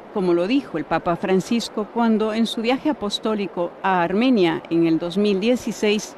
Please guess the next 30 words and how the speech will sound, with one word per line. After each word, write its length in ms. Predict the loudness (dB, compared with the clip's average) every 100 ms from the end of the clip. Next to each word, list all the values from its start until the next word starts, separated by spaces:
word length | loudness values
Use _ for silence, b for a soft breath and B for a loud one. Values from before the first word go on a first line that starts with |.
| -20 -20 -20 -20 -20 -18 -18 -4
participó 680 | -2 0 -4 -2 -2 0 2
en 100 | 4
el 100 | 4
encuentro 440 | 2 2 0 0
ecuménico 560 | -4 0 2 4 2 0
y 40 |
de 80 | 0
oración 400 | -2 -4 -2 -2
por 140 | 0 -2
la 180 | -2
paz 340 | 0 0 -2 -12 B B B B
en 160 | 2 4
Ereván. 500 | 4 2 2 2 0 -6 B B B B -4
El 140 | 2
año 220 | 4 4
anterior, 560 | 2 2 0 0 0 2
en 80 | 2
el 100 | 2
dos 160 | 2
mil 240 | 2 2 2
quince, 640 | 2 2 2 2 0 0
el 140 | -2 0
Papa 300 | 0 2 2
había 120 | 2
declarado 480 | 2 2 2 2 2
doctor 360 | 0 0 0
de 100 | 2
la 60 | 0
Iglesia 480 | 0 -2 0 -2 -2 0
Universal 680 | 4 4 2 0 0 0